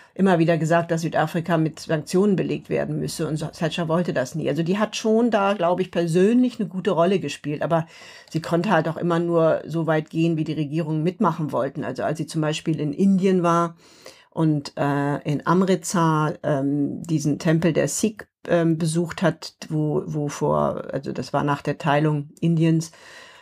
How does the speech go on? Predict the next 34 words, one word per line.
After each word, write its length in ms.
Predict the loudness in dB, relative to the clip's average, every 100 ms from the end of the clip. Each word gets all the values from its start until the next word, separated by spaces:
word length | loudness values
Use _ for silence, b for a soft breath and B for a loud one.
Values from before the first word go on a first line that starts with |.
| B
britische 400 | -2 0 0 2
Soldaten 680 | 2 2 4 2 0 -2 -2
so 80 | 0
ein 80 |
Massaker 460 | 0 0 -2 -2 -2
angerichtet 580 | -2 -4 -4 -6 -8 -8
hatten. 180 | -6 -4
Da 80 |
hat 120 | -4 -2
sie 100 | -2
Blumen 340 | 2 4 2
abgelegt, 520 | -2 -6 -4 -2 -2
hat 140 | -4 -4
sich 100 | -4
aber 120 | -2
nicht 240 | -2 -4
entschuldigt. 680 | -6 -4 0 2 2 0 -4
Aber 120 | -4
das 260 | -4 -8 -2
ging 160 | 2 2
eben 340 | 2 0 0
auch 200 | -2 -2
nicht, 240 | -2 -2 0
weil 100 | -2
das 140 | -2
die 80 | -4
Regierung 400 | 0 2 4 2
nicht 180 | -2 0
wollte, 240 | 0 0
weil 100 | -2
das 140 | -2 -4
hätte 160 | -4
dann 200 | -4 -2
wiederum 400 | -2 -2 -2 -4